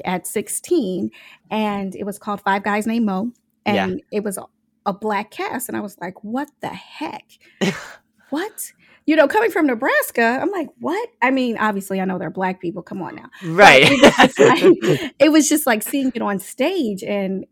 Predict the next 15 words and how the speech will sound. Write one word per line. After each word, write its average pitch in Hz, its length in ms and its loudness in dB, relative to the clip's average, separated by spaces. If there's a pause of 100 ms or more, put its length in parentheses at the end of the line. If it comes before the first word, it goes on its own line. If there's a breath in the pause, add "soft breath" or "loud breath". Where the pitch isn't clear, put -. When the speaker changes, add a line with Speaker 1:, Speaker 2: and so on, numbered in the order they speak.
Speaker 1:
and 202 420 -4
it, 208 240 -6
you 214 140 -6
know, 190 460 -8 (520)
I'm 254 160 -4
like, - 260 -10 (260)
"How 302 260 -6
does 349 160 -6
this 220 160 -6
happen? - 640 -10 (180)
And, 220 300 -6
and, 202 340 -6 (100)
and 190 280 -6
where? 240 540 -2
And 202 340 -4